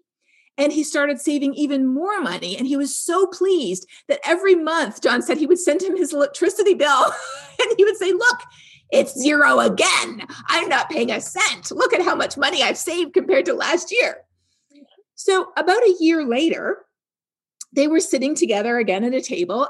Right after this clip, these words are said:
and they were having a conversation. And out of nowhere, his father said to John,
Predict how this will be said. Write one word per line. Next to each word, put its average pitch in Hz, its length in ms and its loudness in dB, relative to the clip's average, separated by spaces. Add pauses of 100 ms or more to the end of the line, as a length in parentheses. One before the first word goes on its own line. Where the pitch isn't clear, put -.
and 254 180 0
they 247 80 -2
were 240 100 0
having 233 280 -4
a 285 60 -8
conversation. 247 840 -6
And 247 460 -2
out 269 120 -2
of 339 120 0
nowhere, 247 340 0
his 226 220 -6
father 233 320 -2
said 214 260 -6
to 208 100 -10
John, 190 460 -4